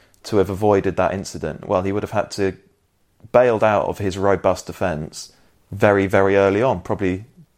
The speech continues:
um, during turn into the corner. And that's certainly not what we want to see in Formula One. You know, we want robust defence and robust attacks that stay on the right side of clean. But,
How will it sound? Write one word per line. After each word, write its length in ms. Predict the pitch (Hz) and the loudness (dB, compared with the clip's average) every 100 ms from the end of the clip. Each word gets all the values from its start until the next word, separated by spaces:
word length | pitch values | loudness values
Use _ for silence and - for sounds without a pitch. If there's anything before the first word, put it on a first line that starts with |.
| _ | _
um, 360 | 92 92 90 92 - _ _ - | 0 0 -2 -8 -16 _ _ 0
during 240 | 110 98 | 2 4
turn 300 | - 143 156 | 4 2 2
into 220 | 95 90 | -2 -6
the 80 | 92 | -8
corner. 380 | 85 85 67 76 - - - | -4 -6 -4 -8 -12 -20 -4
And 460 | - 98 98 - - _ _ - | 0 0 0 -6 -12 _ _ 0
that's 220 | 131 131 | 2 2
certainly 320 | - 170 110 | 4 4 4
not 200 | 98 107 | 0 2
what 140 | 98 - | 2 2
we 100 | 98 | 2
want 320 | 92 90 - | 2 0 -2
to 160 | - 95 | -4 -4
see 220 | - 90 | 0 0
in 100 | 85 | 0
Formula 300 | 95 87 90 | 0 0 2
One. 260 | 85 82 - | 2 0 -2
You 60 | |
know, 120 | 92 | -2
we 140 | 95 110 | 0 2
want 300 | 98 160 131 | 4 2 0
robust 520 | 92 87 - 80 - | -6 -4 -4 -4 -4
defence 420 | 87 - 85 - | -8 -4 -6 -6
and 120 | 90 90 | -8 -4
robust 540 | 87 92 90 - - - - _ | -4 -2 -4 -4 -18 -20 -20 _
attacks 380 | - - 95 - | -8 -2 -2 -2
that 120 | - | -6
stay 520 | - - 101 95 95 - _ _ _ - | -4 2 4 4 0 -8 _ _ _ -4
on 120 | 101 | 0
the 80 | 98 | 2
right 300 | 98 101 - | 4 2 0
side 280 | - 98 92 | 0 0 0
of 340 | 92 - - _ | -4 -8 -20 _
clean. 400 | - 143 80 78 - - _ | -2 0 0 -6 -14 -20 _
But, 420 | - 131 - - | 4 4 2 -12